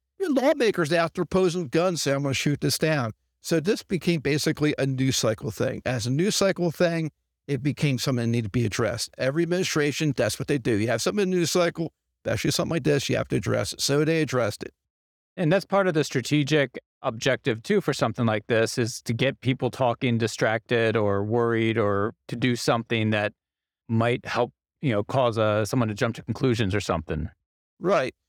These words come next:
Speaker 1: Well, China, sure, China's gonna say, "Okay, what can we get from this?" Well, we might get some intelligence, but we're also gonna find out, what will they do? They now know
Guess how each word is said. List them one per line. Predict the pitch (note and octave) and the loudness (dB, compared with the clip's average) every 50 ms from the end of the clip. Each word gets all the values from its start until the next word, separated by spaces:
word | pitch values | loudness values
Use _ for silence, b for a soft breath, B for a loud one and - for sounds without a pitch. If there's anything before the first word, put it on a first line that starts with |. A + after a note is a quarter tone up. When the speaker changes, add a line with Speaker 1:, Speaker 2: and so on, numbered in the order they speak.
| _ _ _ | _ _ _
Speaker 1:
Well, | - - | -8 -2
China, | - G4+ D#4+ C#4+ A#3 G3 | 0 2 2 2 2 0
sure, | - - C#4+ A#3 | 0 0 0 0
China's | - - G3+ G3+ A3+ G3 - | 2 0 0 0 0 0 -2
gonna | F#3 E3 | -4 -4
say, | - - E3+ D3+ C#3+ - _ _ _ _ _ _ _ - | -2 0 0 0 -2 -4 _ _ _ _ _ _ _ -2
"Okay, | A3+ B3 - - E3 D3+ C#3+ - - _ | -2 -2 0 0 0 0 0 -2 -4 _
what | - D#3+ E3 F#3 G3+ G3+ | -10 -4 -2 -2 -2 0
can | - F#3+ | 0 -2
we | F3 D3+ | 0 2
get | - F#3 G3 - | 2 0 0 0
from | - D#3 | -2 -2
this?" | C#3+ A#2+ A#2 - | 0 0 0 0
Well, | G3 A3 | 0 0
we | B3+ C#4 | 2 4
might | C4 D4 B3+ G3 | 4 4 2 2
get | G#3 F#3 D3+ | 0 0 0
some | - F3 D3 | 0 0 -2
intelligence, | C3 G#2+ - F3+ F#3+ F3 D3 G#2 A#2 A2+ A#2 - - - _ _ _ _ | 0 0 0 2 2 0 0 0 -2 -4 -4 -6 -10 -14 _ _ _ _
but | - B3 | 0 0
we're | F4 G#4 | 2 2
also | G#4+ G4 - - | 2 0 0 0
gonna | E4 A#3 E3+ - | 0 0 0 0
find | - F#3 F3 F3 F3 F3 F3 | 0 0 2 2 0 2 2
out, | F#3 F3 E3+ - - _ _ | 2 2 2 -2 -4 _ _
what | C3+ C3 C3 F3+ C4+ F4+ E4 | -8 -2 0 0 0 0 0
will | A#3+ A3+ | 0 0
they | G3+ A#3 F#3 D#3+ | 2 0 0 0
do? | B2 C3+ F3+ B3+ - - - - - _ _ _ _ _ _ _ _ _ | 2 0 0 0 0 -4 -6 -6 -14 _ _ _ _ _ _ _ _ _
They | A#2+ C#3 F3 G3+ B3 A#3+ A3+ | -4 0 2 2 2 2 0
now | G3+ G3 G3+ G#3 G#3 G3 G3+ | 0 0 2 2 0 0 -2
know | G3 F3+ G3 G#3+ A3 F3 C#3 B2+ C3 D3 E3+ G3 | 0 0 2 2 4 2 2 0 -2 -4 -6 -8